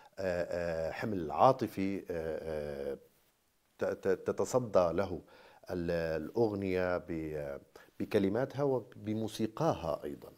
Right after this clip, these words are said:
والاحتلال الإسرائيلي لم يترك فرصة أصلًا للنسيان، فهو يستمر بجرائمه التي تذكرنا وتذكر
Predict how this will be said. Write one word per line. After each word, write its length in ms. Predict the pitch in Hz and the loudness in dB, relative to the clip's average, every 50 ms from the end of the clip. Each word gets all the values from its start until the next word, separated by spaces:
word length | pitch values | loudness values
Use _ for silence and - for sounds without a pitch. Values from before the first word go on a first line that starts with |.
| - | -12
والاحتلال 1040 | 95 82 78 80 80 78 76 - 85 85 78 - - - 95 92 98 92 87 85 82 | -8 -6 -4 -2 -2 -4 -4 -4 -6 -8 -8 -6 -6 0 2 4 4 4 4 2 0
الإسرائيلي 800 | 85 80 80 78 78 - - - 87 85 110 117 104 107 107 104 - - - - - - | 0 -2 -2 -4 -6 -8 -6 -6 -4 0 0 0 2 2 0 0 -2 -8 -16 -20 -8 0
لم 160 | - 147 180 190 | 2 6 8 8
يترك 240 | 185 185 185 180 | 8 8 6 6
فرصة 580 | 180 - - 185 - - 123 - - 101 110 123 - | 6 6 4 4 4 2 0 0 0 -2 -4 -4 -6
أصلًا 440 | - 98 - - 98 98 104 107 95 | -6 -6 -4 -4 -4 -2 -4 -4 -6
للنسيان، 1040 | - 87 87 85 87 90 85 80 - - 90 80 80 90 104 107 104 92 85 78 | -6 -6 -6 -6 -6 -6 -6 -6 -6 -6 -6 -6 -6 -6 -8 -8 -10 -8 -8 -10
فهو 400 | 76 - - 87 85 85 90 95 92 - - - - - - - - | -10 -8 -8 -6 -4 -4 -4 -4 -6 -8 -16 -20 -20 -20 -20 -10 -4
يستمر 720 | 98 98 95 95 92 - - 110 107 127 139 107 85 - - - | -2 0 0 0 -2 -2 -2 4 6 6 6 6 2 -4 -10 -6
بجرائمه 1400 | - 87 82 82 80 78 78 78 76 73 73 73 76 73 73 71 - 98 90 95 - - 107 104 98 92 95 92 | -4 -4 -2 -2 -4 -4 -4 -4 -4 -4 -4 -4 -4 -6 -8 -4 -2 0 0 0 0 0 -4 -4 -4 -4 -4 -4
التي 280 | 90 87 85 - 90 | -4 -6 -8 -8 -10
تذكرنا 1040 | 87 - - 92 90 113 113 - - - - 156 156 151 143 127 123 120 127 143 151 | -10 -8 -4 2 2 2 2 2 -4 2 4 4 6 6 4 4 2 0 0 0 0
وتذكر 800 | 147 135 101 - - 85 80 117 123 - - - - 160 156 | 0 0 -2 -2 -4 0 0 0 0 0 -6 4 4 6 6